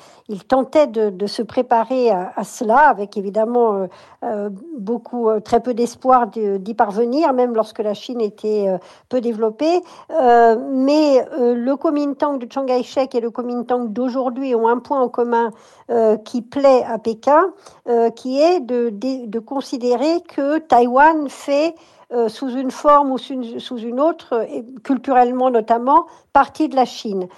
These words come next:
historiquement. Et donc, c'est cette position partagée, euh, par le Kuomintang historiquement et aujourd'hui, euh, qui fait que Pékin préfère, euh, le Kuomintang, euh, plus, le parti nationaliste, hein,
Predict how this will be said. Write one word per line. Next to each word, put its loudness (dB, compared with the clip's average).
historiquement. -2
Et 2
donc, 2
c'est -6
cette -2
position -2
partagée, 0
euh, -4
par 4
le 0
Kuomintang -2
historiquement -2
et 2
aujourd'hui, 0
euh, 4
qui -4
fait 0
que -4
Pékin 2
préfère, 2
euh, 2
le 2
Kuomintang, 0
euh, 4
plus, -6
le -4
parti -2
nationaliste, -6
hein, 0